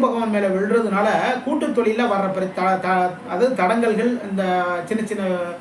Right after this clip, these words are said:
அஹ், பிரச்சனைகள், விவாதங்கள் இது எல்லாமே தீர்ந்துரும். ஓகேங்களா? உங்களுடைய ராசிக்கு பூர்வ புண்ணியஸ்தானமான ஐந்தாம் இடத்துல தான் பாத்தீங்கன்னா ராசிக்கு ஏழாம் அதிபதி சஞ்சாரம் பண்ணிட்டு இருக்காரு. பூர்வீகத்தின் மூலமா நல்ல விஷயங்கள் கிடைக்கும். உங்களுடைய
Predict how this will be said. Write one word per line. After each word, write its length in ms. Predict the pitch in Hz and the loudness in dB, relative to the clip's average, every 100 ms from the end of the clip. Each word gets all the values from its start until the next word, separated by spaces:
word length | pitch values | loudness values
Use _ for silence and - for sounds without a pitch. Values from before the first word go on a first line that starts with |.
| - - - 196 | -16 -18 -10 -4
அஹ், 220 | 180 185 196 | -2 -2 -2
பிரச்சனைகள், 460 | 208 247 214 208 208 | 0 0 0 -4 -4
விவாதங்கள் 440 | 190 226 226 208 240 220 | 2 2 2 0 -4 -2
இது 100 | 214 262 | 0 2
எல்லாமே 240 | 302 285 214 | 2 0 -2
தீர்ந்துரும். 340 | 202 160 - - - - - - - - - - - - - 214 | -2 -4 -6 -14 -20 -20 -20 -20 -20 -20 -20 -20 -20 -20 -2 -2
ஓகேங்களா? 360 | 226 202 202 202 170 220 | 0 0 2 0 0 2
உங்களுடைய 280 | 247 226 202 | 2 2 2
ராசிக்கு 380 | 233 247 262 220 - | 0 0 -2 -2 -2
பூர்வ 220 | 277 294 285 | 2 2 4
புண்ணியஸ்தானமான 580 | 240 220 226 220 214 233 247 170 | 4 4 0 0 0 0 -2 -2
ஐந்தாம் 300 | 202 240 208 180 | -2 0 0 -2
இடத்துல 280 | 170 180 190 | -4 -2 -2
தான் 140 | 233 170 | 0 -2
பாத்தீங்கன்னா 360 | 185 185 202 156 233 240 - - - - - | -2 -4 -4 -4 -4 -6 -10 -20 -20 -10 -2
ராசிக்கு 420 | 214 240 262 254 190 202 | 0 0 -4 -2 2 4
ஏழாம் 260 | 269 277 247 | 2 0 0
அதிபதி 260 | 208 196 165 | 0 0 -2
சஞ்சாரம் 340 | 185 226 214 | -2 0 0
பண்ணிட்டு 240 | 185 170 156 | -2 -4 -6
இருக்காரு. 240 | 156 156 156 | -6 -8 -2
பூர்வீகத்தின் 640 | 320 359 339 294 - 220 | 2 4 2 0 0 0
மூலமா 240 | 208 220 226 | 2 0 0
நல்ல 140 | 208 208 190 | 0 0 0
விஷயங்கள் 360 | 196 185 175 | -2 -4 -4
கிடைக்கும். 400 | 165 156 175 165 143 - - - - 233 | -4 -6 -8 -8 -10 -12 -18 -20 -8 0
உங்களுடைய 320 | 269 285 240 | 2 4 2